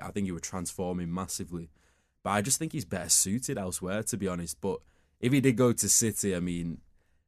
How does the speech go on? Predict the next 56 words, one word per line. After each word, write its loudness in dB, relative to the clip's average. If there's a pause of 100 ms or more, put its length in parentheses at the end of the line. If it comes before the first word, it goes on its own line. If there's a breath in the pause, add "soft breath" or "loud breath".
(100)
that 2
would 0
be -2
a -2
stinger, 2
that, -6
especially -2
because -2
the -8
first 0
time 0
he -2
left, -4
he -6
was -4
on 0
a -4
free. -6 (340)
The -4
next 0
time 0
he -2
left, -2
he -6
was -2
on -2
a -4
free. -2
But -4
to 0
the -4
<laughs> 0
nearest 0 (120)
neighbours, 0
that -2
would -2
be -2 (480 soft breath)
like, -4
I 0
think 2
that 4
would 0
be 0
one 0
of -4
the -6
biggest -2
transfers -4
in -8
Premier -6
League -12
history, -2
to -2
be -4
honest. -4
But, -8